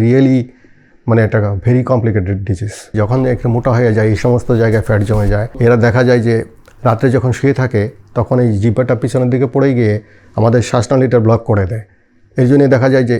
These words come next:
এরা হঠাৎ করে ঘুমের চোখে জেগে আসে, অর্থাৎ অ্যাপনিয়া হয়। অ্যাপনিয়া মানে শ্বাস বন্ধ, হঠাৎ করে কয়েক সেকেন্ডের জন্য শ্বাস বন্ধ হয়ে যায়, আবার ঘুমায় থাকে, নাক ডাকে, স্নোরিং বলে ইংরেজিতে, আবার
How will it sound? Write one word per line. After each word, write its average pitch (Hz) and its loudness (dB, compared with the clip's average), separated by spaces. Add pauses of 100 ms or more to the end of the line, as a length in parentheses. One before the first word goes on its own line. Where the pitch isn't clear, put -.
(160)
এরা 127 2
হঠাৎ 135 0 (120)
করে 143 2 (480)
ঘুমের 139 2
চোখে 127 2
জেগে 104 0
আসে, - -16 (320)
অর্থাৎ 139 0 (440)
অ্যাপনিয়া 147 2
হয়। 101 -6
অ্যাপনিয়া 131 0
মানে 131 0
শ্বাস 123 2
বন্ধ, 113 2
হঠাৎ 123 0
করে 147 4
কয়েক 131 4
সেকেন্ডের 139 2
জন্য 135 0
শ্বাস 113 0
বন্ধ 107 0
হয়ে 98 -2
যায়, 95 -6 (560)
আবার 131 4
ঘুমায় 127 2
থাকে, 131 -4 (180)
নাক 113 0
ডাকে, 107 -2 (600)
স্নোরিং 120 2
বলে 113 2
ইংরেজিতে, 107 -2 (960)
আবার 113 2